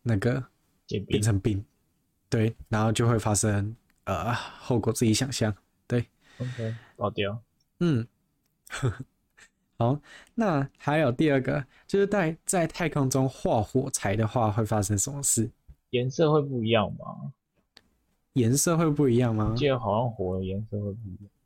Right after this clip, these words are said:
Speaker 2: 忘记了。就想想看。
Speaker 1: 哦。好，那么我就告诉你好了，就是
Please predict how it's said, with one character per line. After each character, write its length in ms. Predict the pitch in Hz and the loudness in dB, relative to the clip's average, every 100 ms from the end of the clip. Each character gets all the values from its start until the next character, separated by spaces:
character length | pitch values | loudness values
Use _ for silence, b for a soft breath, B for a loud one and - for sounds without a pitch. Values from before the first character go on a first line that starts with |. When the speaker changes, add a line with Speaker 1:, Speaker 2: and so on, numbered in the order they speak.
| _ | _
Speaker 2:
忘 180 | 104 107 | -8 -8
记 140 | - | -10
了。 180 | - - _ _ _ _ _ _ _ _ - | -18 -20 _ _ _ _ _ _ _ _ -6
就 80 | |
想 200 | 110 104 | -4 -4
想 180 | 110 92 | -6 -8
看。 180 | - 95 - | -8 -10 -2
Speaker 1:
哦。 640 | 117 113 113 110 110 117 123 _ _ _ _ _ _ _ _ _ _ _ _ _ _ | 0 2 2 2 2 0 -4 _ _ _ _ _ _ _ _ _ _ _ _ _ _
好， 320 | - 117 127 - B B B _ _ | -4 0 0 -4 B B B _ _
那 220 | 220 208 | 0 2
么 480 | 151 127 120 117 123 | 4 4 2 2 0
我 80 | 117 | 0
就 140 | 123 | 2
告 180 | 139 139 | 2 2
诉 160 | 131 139 | 2 2
你 260 | 110 104 | 2 2
好 200 | 104 - | -2 -6
了， 180 | 95 98 - b b b - | -6 -6 -10 b b b -4
就 100 | 208 | 0
是 540 | 185 202 160 143 143 | 2 4 6 6 4